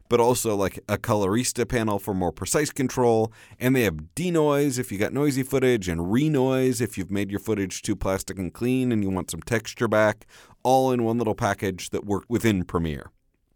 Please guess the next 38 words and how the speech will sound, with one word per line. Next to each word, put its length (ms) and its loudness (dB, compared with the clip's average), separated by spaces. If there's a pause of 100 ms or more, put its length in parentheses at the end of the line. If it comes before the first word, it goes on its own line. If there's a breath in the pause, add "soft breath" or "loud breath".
(540)
However, 560 6 (880 soft breath)
if 120 -4
you 60 2
want 120 4
to 60 2
get 120 0
more 260 6
sophisticated, 720 0
you 80 0
can 200 2
round 360 2
trip 300 0
your 100 2
project 560 0
with 140 -4
an 40 0
X 200 -2
M 100 2
L 160 0
from 220 -4
Premiere 420 0
into 300 -4
the 120 -2
free 380 0
DaVinci 400 -2
Resolve, 560 0 (340 soft breath)
which 160 -2
is 260 0
the 120 0
world's 320 0
most 220 -6
common 400 -4
color 260 -2
correcting 400 -6
tool. 560 2 (800 soft breath)
Everyone 320 6
uses 320 0
it. 220 0